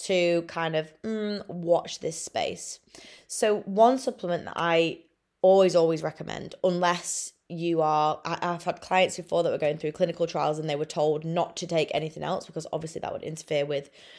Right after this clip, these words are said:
um, the results of those clinical trials. However, if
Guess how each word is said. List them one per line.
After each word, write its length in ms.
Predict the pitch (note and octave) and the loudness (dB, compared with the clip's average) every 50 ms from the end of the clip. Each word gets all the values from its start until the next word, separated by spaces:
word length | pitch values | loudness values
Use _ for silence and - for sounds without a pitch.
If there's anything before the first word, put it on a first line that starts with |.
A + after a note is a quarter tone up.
| - - _ - | -20 -20 _ -6
um, 500 | - C#3+ C#3+ C#3 C#3 C#3 C#3+ D3 D3+ D#3 _ _ _ | -4 -2 -2 -2 -4 -6 -8 -10 -14 -16 _ _ _
the 120 | - - D3 | -8 -6 -2
results 320 | D#3 D#3 G#3 A3 - - | 0 0 0 0 0 -4
of 80 | E3+ - | -4 -4
those 120 | D3+ D3 | -4 -4
clinical 320 | - E3 D3 D3 - - | -4 -8 -8 -8 -10 -12
trials. 540 | - - C#3+ - - - E3 F3+ G#3 - - _ - - - - _ _ | -10 -8 -6 -4 -2 0 0 0 -2 -4 -8 _ -20 -20 -20 -20 _ _
However, 640 | - F#3 F#3+ G3+ G#3+ G3 G3+ D#3 D#3 F3+ G#3 G3+ - - | 0 4 6 6 6 6 4 4 4 4 4 2 2 2
if 560 | - D3 F#3 G#3 A3 A3 - - - - - | 2 4 4 2 2 -2 -8 -20 -20 -20 -20